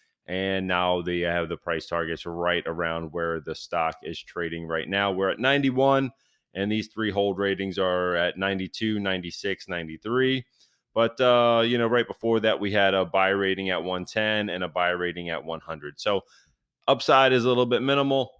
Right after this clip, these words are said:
but, uh, they do have some drivers for growth going forward when we zoom out that, uh, the next three years. And, uh, you know, some of the different lock-, uh,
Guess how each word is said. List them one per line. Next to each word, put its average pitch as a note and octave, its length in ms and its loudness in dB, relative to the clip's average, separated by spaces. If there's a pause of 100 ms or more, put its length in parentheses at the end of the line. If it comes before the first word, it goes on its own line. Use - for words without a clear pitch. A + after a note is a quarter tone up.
(160)
but, A2+ 260 0
uh, A2+ 240 4
they A2 160 0
do A2 160 0
have G#2 220 2
some G#2 160 -8
drivers F#2 420 2
for - 160 -8
growth F2 400 0
going F2+ 240 0
forward G2 420 4
when F2 200 -4
we E2+ 120 -2
zoom E2+ 300 -4
out E2 300 -2
that, D#2+ 260 -4
uh, D#2 120 -2
the D2+ 120 -4
next D2 300 -8
three D#2+ 200 -4
years. E2 440 -4 (420)
And, D#2+ 340 -8
uh, D#2 220 0 (100)
you F2+ 120 -4
know, D#2 160 -4 (240)
some B2 160 -2
of A2+ 80 0
the A2 40 0
different G#2 280 -2
lock-, F#2 280 2
uh, F#2 180 2